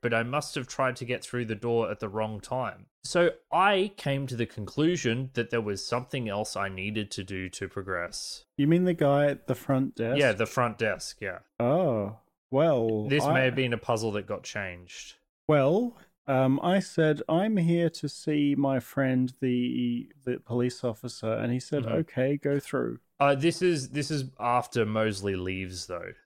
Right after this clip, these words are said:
Speaker 1: This is, this is when I was trying to get into his office with his key after he disappears.
Speaker 2: Oh, didn't you go through the window on the outside?
Speaker 1: <laughs> No, there's no window on the outside, unless
Speaker 2: Uh,
Speaker 1: yeah, there's no outside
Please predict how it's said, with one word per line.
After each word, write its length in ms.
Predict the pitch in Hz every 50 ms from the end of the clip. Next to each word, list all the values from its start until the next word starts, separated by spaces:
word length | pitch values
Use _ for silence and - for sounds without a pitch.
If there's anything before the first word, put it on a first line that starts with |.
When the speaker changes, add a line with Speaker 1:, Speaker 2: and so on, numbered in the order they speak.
| _
Speaker 1:
This 200 | - 110 107 - 123
is, 260 | 110 101 95 90 - -
this 180 | 113 123 113 -
is 100 | 127 107
when 160 | 113 110 107
I 80 | 107 104
was 140 | 98 87 -
trying 200 | - 110 101 98
to 60 | 92
get 160 | 85 101 95
into 260 | 95 92 87 - 101
his 120 | 92 85 90 87
office 580 | 98 95 - - 92 92 - - - - - - -
with 120 | 98 -
his 180 | 104 98 - -
key 360 | - - 101 95 87 87 87 87
after 300 | 90 98 98 92 - -
he 100 | 92 92
disappears. 880 | 87 - 101 92 - 98 - - 101 98 - - - - - - - - _ _ -
Speaker 2:
Oh, 200 | 139 143 143 131
didn't 200 | 131 135 147 151
you 80 | 160 147
go 160 | - 156 143
through 220 | - - - 147
the 100 | 135 127
window 420 | 117 113 113 113 120 127 139 139 139
on 100 | 135 123
the 120 | 117 113 110
outside? 600 | 107 110 - - - - 131 139 160 175 180 - - _ _ -
Speaker 1:
<laughs> 200 | - - - 160
No, 300 | 151 156 147 147 127 117
there's 360 | - 127 107 113 110 107 117
no 220 | 120 113 127 113
window 280 | 104 110 107 104 101 101
on 100 | 98 95
the 120 | 92 92
outside, 460 | 95 98 98 - - - 98 92 92
unless 520 | 117 113 110 117 120 123 120 120 123 120 -
Speaker 2:
Uh, 40 | - - _ _ _ _ _ _ _ _ _ -
Speaker 1:
yeah, 100 | 104 101
there's 240 | 95 110 107 98 120
no 260 | 120 120 120 113 107 -
outside 720 | 107 110 107 - - - - 104 101 98 98 95 92 87